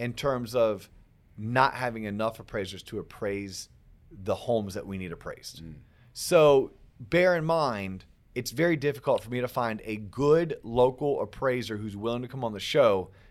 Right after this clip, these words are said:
Speaker 1: and let me pick their brain,
Speaker 2: Mm-hmm.
Speaker 1: because right now they've been drinking from a fire hose for the past twelve to eighteen months. They're turning away business. They don't wanna come on, on,
Speaker 2: Mm.
Speaker 1: on the show.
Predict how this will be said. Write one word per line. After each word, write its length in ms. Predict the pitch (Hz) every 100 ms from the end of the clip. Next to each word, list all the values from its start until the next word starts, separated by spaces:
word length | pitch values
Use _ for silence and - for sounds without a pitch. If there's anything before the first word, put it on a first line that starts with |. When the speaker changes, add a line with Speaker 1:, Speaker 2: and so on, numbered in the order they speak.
| -
Speaker 1:
and 100 | 117
let 160 | 123 123
me 100 | 127
pick 200 | 135 -
their 140 | 120
brain, 480 | 101 110 113 139 170 - -
Speaker 2:
Mm-hmm. 260 | 90 85 90
Speaker 1:
because 300 | 131 147 117
right 440 | 120 127 151 -
now 480 | 127 120 123 139 151
they've 120 | 127 120
been 80 | 110
drinking 260 | 117 127
from 140 | 127 110
a 40 |
fire 340 | - 110 113
hose 240 | 120 123 -
for 60 |
the 80 | 107
past 340 | - 107 101 -
twelve 320 | - 117 117
to 100 | -
eighteen 320 | 110 - 110
months. 480 | 92 104 147 - - - - -
They're 120 | 120
turning 420 | 113 - 147 147 147
away 220 | 135 120
business. 640 | 98 113 131 180 196 - - - _ - - _
They 100 | 156
don't 120 | 151 127
wanna 120 | 117
come 160 | 113 92
on, 220 | 90 80 101
on, 180 | 98 95
Speaker 2:
Mm. 60 | 78
Speaker 1:
on 120 | 95
the 60 | 82
show. 300 | - 69